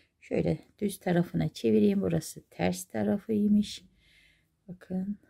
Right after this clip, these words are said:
şöyle. Bu çimeni biliyorsunuz sıklıkla kullandığım çimenim ve bunları arkadaşlar böyle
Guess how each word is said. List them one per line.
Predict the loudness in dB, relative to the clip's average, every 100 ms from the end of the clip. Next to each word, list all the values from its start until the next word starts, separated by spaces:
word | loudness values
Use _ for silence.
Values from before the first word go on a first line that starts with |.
| _ _ _ _
şöyle. | -18 -6 -4 -4 -6 -10 _ _ -20 -20 _ _ _ _ _
Bu | 0
çimeni | 4 6 8 6
biliyorsunuz | 6 6 6 6 4
sıklıkla | 4 -2 -2 -2 -2 -4
kullandığım | -2 2 4 4 4 2 2 2 -2 -10
çimenim | -2 4 8 8 6 4 2
ve | 2
bunları | 4 4 4 6
arkadaşlar | 4 4 2 2 2 0 0 4
böyle | 6 6 6